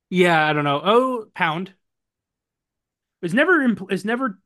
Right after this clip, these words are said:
Speaker 2: explicitly stated where this takes place, and that's
Speaker 1: Yeah.
Speaker 2: entirely on purpose. Roald Dahl and Mel Stewart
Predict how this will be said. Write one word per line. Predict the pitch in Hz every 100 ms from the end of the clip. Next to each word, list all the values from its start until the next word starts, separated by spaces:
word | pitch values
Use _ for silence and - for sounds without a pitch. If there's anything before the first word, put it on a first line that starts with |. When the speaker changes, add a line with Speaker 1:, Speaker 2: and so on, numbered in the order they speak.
| -
Speaker 2:
explicitly | - - 202 196 190 165
stated | - 165 151 143 123 107 110
where | 127 131 123
this | 120
takes | - 117 -
place, | - 107 92 - -
and |
that's | 143 165
Speaker 1:
Yeah. | 185 151
Speaker 2:
entirely | 135 147 170 156
on | 135 127
purpose. | 131 120 101 - _ _ _ _
Roald | 165 180 160
Dahl | 160 156 156 143
and | 147 147 151 139
Mel | 147
Stewart | 139 - 143 135